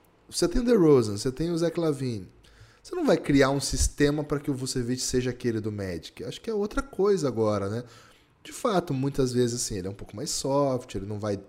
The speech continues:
parar o principal pivô adversário, às vezes você quer que ele seja um pouco mais agressivo no garrafão,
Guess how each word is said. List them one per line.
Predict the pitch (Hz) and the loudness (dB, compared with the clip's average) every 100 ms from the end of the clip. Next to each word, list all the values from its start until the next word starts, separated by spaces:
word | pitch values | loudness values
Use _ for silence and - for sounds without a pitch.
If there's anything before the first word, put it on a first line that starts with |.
| _ _ _ | _ _ _
parar | - 127 101 110 | 2 4 4 2
o | 104 | 2
principal | 104 107 - 98 | -2 -6 -4 -4
pivô | 95 107 101 | -4 -4 -4
adversário, | 95 131 - 151 147 147 147 - - - - - | -4 -6 -4 0 2 2 0 -6 -20 -20 -14 -4
às | 120 | -2
vezes | 131 | 0
você | 135 | 0
quer | 139 | 0
que | 131 | 0
ele | 120 | -2
seja | 123 120 | -2 -4
um | |
pouco | 113 113 | -4 -4
mais | 120 117 | -2 0
agressivo | 113 113 120 110 | 0 0 -2 -4
no | |
garrafão, | 110 110 113 - | -4 -4 -4 -6